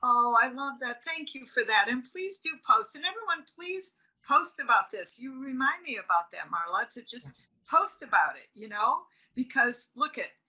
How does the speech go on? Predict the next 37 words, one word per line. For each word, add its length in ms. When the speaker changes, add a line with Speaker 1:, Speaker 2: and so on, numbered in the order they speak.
Speaker 1:
you 100
know, 120
the 140
reality 440
is 340
you're 240
in 140
charge 680
of 140
your 180
own 140
space 680
and 120
of 120
supporting 720
others, 500
Speaker 2:
Yeah. 80
Speaker 1:
right? 320
Speaker 2:
That's 120
Speaker 1:
Thank 200
Speaker 2:
right. 80
Speaker 1:
you 60
for 100
that. 240
Thank 260
you 80
Speaker 2:
You're 80
Speaker 1:
for 100
Speaker 2:
welcome. 80
Speaker 1:
that. 200
Speaker 2:
Of 60
course. 360
Speaker 1:
All 160
right. 400
And 180
next 340
up 220